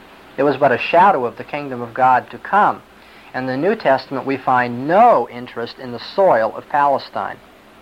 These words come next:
Uh, I don't care, how, you know, whatever the premillennialist says, you will not find any interest in repossessing the land of Israel. But you'll find plenty of interest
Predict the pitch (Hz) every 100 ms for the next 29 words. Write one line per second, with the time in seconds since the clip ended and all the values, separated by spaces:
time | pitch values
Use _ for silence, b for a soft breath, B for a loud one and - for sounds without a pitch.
0 | - - - - - 110 110 123 - 123
1 | 113 120 - 127 120 113 120 131 170 139
2 | 120 156 135 127 131 113 - 151 127 143
3 | 143 156 151 143 156 139 139 185 214 240
4 | 240 233 - - - B B B - 131
5 | 127 156 - 160 156 - 117 110 113 120
6 | 123 117 123 117 104 104 - B B 127
7 | - - 120 113 185 240 135 107 - 113